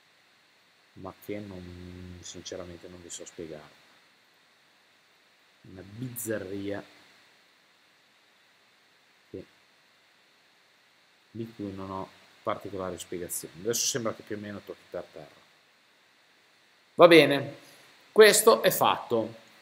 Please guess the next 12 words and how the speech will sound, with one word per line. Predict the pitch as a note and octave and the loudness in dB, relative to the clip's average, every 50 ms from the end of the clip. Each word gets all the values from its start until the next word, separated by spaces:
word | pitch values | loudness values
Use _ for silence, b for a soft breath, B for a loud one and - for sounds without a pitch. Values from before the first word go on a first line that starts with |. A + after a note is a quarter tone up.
| - - - - - - - - - - - - - | -20 -20 -20 -20 -20 -20 -20 -20 -20 -20 -6 6 8
Allora, | F#3+ G3 E3+ C#3 C#3+ - - | 10 12 12 10 10 8 4
quali | - G#3+ A3 A3+ A3+ A3+ A3 | 8 10 12 12 12 10 6
altri | - E3+ D#3+ D#3 D3+ D#3 F3 | 6 8 8 8 8 6 2
oggetti? | F3 D#3 C3+ C#3 A2 G#2+ - D3 | 0 2 4 2 2 2 2 2
Allora, | D3+ D3+ C3 A#2+ | 4 6 6 4
per | - F3+ F#3+ | 4 2 0
esempio | E3+ E3+ D#3 D#3 D#3 - | 2 2 0 0 0 0
questo | - C#3+ C3+ - D3+ | 2 2 2 2 0
è | C3 | 0
il | - | 0
popcorn. | - A#2+ - - - A2 G2 G2+ A2+ - - | -2 -4 -4 -4 -4 -2 -2 -2 -2 -2 2
Ovviamente, | E3+ E3 E3+ F#3 F#3 F#3+ F#3 E3+ C#3+ A#2+ A2 A2 - - G2 F2+ E2+ | 2 4 6 6 6 6 4 4 4 2 0 -4 -6 -6 -6 -6 -6